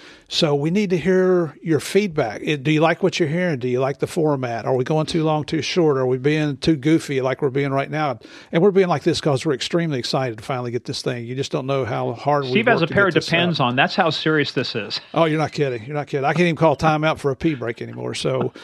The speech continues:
Speaker 2: <laughs>
Speaker 1: uh, but please, please, you know, f-, give us your feedback 'cause we wanna send out to you what you wanna hear.
Speaker 2: So we've gone long on this episode, but, uh,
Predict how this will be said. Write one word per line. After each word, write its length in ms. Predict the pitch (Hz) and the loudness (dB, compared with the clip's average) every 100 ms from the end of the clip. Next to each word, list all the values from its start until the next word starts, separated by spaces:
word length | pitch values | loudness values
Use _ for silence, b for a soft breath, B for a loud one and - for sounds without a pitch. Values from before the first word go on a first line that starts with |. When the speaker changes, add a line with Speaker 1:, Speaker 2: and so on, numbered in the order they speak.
| - | -18
Speaker 2:
<laughs> 180 | - - | -12 -6
Speaker 1:
uh, 320 | - 139 127 | -2 0 -2
but 320 | 151 165 - | 2 2 2
please, 500 | - 196 214 175 123 | 0 2 4 2 0
please, 460 | - 165 151 123 127 | 2 2 2 -2 -4
you 80 | 135 | -4
know, 120 | 123 | -4
f-, 260 | 113 - 156 | -6 -6 0
give 180 | 180 233 | 2 2
us 120 | - | -2
your 80 | 143 | 0
feedback 460 | 190 202 151 123 | 2 2 0 0
'cause 260 | - 139 120 | 0 -2 0
we 220 | 135 165 | 2 2
wanna 340 | 180 165 147 | 2 0 -2
send 380 | 135 - 175 151 | -4 -2 -2 0
out 160 | 151 147 | -2 -4
to 100 | 151 | -6
you 260 | 147 147 | -2 0
what 280 | 135 127 - | 0 -2 -4
you 120 | 139 | -6
wanna 200 | 135 131 | -4 -4
hear. 300 | 113 120 104 - _ _ _ _ b b | -2 -4 -6 -12 _ _ _ _ b b
Speaker 2:
So 180 | 185 | 2
we've 300 | 139 156 262 | 4 2 0
gone 260 | - 269 240 | 0 0 2
long 380 | 165 165 190 196 | 2 2 2 2
on 160 | 170 | 0
this 180 | 170 175 - | 0 -2 -2
episode, 720 | 170 - - 190 196 185 143 | -2 -2 2 2 2 0 0
but, 220 | 160 156 | 0 2
uh, 100 | 180 | -2